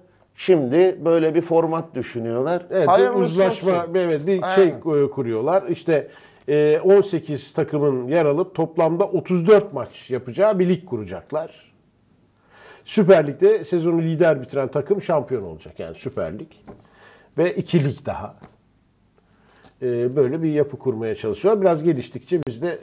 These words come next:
Speaker 2: e, burada detaylandırılır.
Speaker 1: İşleri karıştırmayı iyi seviyorlar bazen. Çok maç olsun diye.
Speaker 2: Peki. <laughs> Euro iki bin otuz ikide ortağımız İtalya.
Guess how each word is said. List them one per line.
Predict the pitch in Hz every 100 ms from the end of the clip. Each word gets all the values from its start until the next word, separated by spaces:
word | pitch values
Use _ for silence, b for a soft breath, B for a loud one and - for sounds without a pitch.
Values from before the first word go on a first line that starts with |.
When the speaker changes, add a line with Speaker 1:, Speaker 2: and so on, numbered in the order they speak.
| 151
Speaker 2:
e, | 135 127
burada | 123 160 139
detaylandırılır. | 127 131 117 110 101 92 87 -
Speaker 1:
İşleri | 160 - 165 -
karıştırmayı | 143 139 - 156 143 139
iyi | 131 131
seviyorlar | - 101 92 95 95 92
bazen. | 95 92 92 90
Çok | - 120 110
maç | 110 107
olsun | 95 - 101 87
diye. | 87 - _ -
Speaker 2:
Peki. | 185 208 - 135 - - B B B
<laughs> | B - - -
Euro | 190 165 208 220
iki | 214 160 208
bin | 202
otuz | 208 180 175 180
ikide | 185 190 170 214 220 - -
ortağımız | 175 170 170 175 175 214 - 185
İtalya. | 165 147 113 95